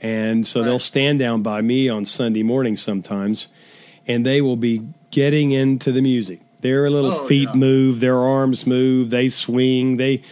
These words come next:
Speaker 1: they do things. I don't even know where they got them. I have to talk to their parents
Speaker 2: Right.
Speaker 1: and find out where that stuff came from, you know, but, but that they're,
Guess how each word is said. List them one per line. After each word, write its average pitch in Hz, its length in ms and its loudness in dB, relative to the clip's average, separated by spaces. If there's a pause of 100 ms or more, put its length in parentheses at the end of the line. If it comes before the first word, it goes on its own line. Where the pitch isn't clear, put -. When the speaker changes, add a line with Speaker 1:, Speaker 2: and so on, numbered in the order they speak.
(400)
Speaker 1:
they 156 140 2
do 170 120 2
things. 151 240 2
I 151 60 2
don't 160 80 4
even 156 140 4
know 143 80 2
where 147 180 2
they 131 100 0
got 123 300 0
them. 107 160 -2
I 110 60 -4
have 110 120 -6
to - 80 -20
talk 113 220 -4
to - 40 -20
their 104 120 -4
parents 175 420 0
Speaker 2:
Right. - 20 -2
Speaker 1:
and 123 100 -2
find 123 200 0
out 110 80 -2
where 117 140 -2
that 110 60 -2
stuff 113 260 -6
came 110 240 -4
from, 107 260 -4
you 110 100 0
know, 110 160 -2
but, 104 180 -6 (580)
but 135 160 -2
that 135 340 -2
they're, 135 280 0